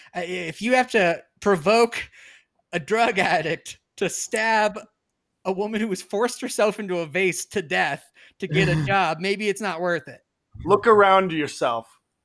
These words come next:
Speaker 3: This is America. <laughs>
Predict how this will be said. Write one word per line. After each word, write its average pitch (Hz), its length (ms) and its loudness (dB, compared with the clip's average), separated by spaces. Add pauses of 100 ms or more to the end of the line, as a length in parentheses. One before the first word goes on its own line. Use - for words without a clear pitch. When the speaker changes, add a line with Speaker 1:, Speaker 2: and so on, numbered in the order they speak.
(680)
Speaker 3:
This 190 240 2
is 196 160 2
America. 170 720 4 (560)
<laughs> - 60 4